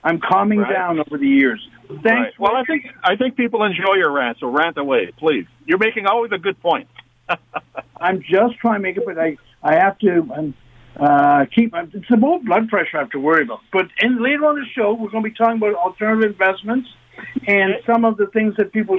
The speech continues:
Speaker 1: shouldn't have bought. And I'm not,
Speaker 2: Right.
Speaker 1: I'm not trying to be mad at them 'cause they've already got it.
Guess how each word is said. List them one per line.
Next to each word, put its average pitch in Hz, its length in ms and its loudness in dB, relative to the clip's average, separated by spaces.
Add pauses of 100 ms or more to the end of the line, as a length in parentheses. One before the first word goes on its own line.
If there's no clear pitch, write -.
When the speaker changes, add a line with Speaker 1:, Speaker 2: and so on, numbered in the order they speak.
(140)
Speaker 1:
shouldn't 226 240 2
have 190 140 -4
bought. 143 380 2 (500)
And 175 120 0
I'm 180 100 2
not, 214 200 4
Speaker 2:
Right. - 180 -4
Speaker 1:
I'm - 60 -8
not 226 240 -4
trying 233 260 2
to - 20 -14 (500)
be 190 100 -4
mad 208 440 0
at 160 260 -4
them 185 140 -12
'cause 165 140 -16
they've 165 140 -6
already 180 240 0
got 185 300 2
it. 143 100 -14